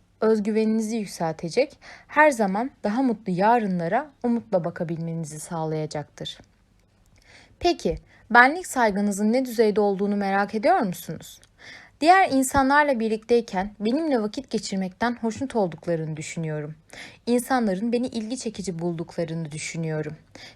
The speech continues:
Çevrem bana çok değer verir. İnsanlarla zaman geçirme konusunda kendime güvenirim. Çok becerikli birisi olduğumu hissediyorum.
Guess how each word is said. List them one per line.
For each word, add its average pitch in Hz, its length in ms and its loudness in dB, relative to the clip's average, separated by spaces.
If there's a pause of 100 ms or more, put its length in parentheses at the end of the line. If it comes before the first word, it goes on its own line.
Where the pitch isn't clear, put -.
Çevrem 240 440 8
bana 208 220 0
çok - 280 0
değer 156 320 2
verir. 147 460 -8 (360)
İnsanlarla 277 640 2
zaman 220 360 0
geçirme 233 360 -2
konusunda 180 600 -6
kendime 196 440 -2
güvenirim. 165 520 -4 (600)
Çok 320 260 0
becerikli 208 460 2
birisi 185 320 -4
olduğumu 175 380 0
hissediyorum. 160 760 -4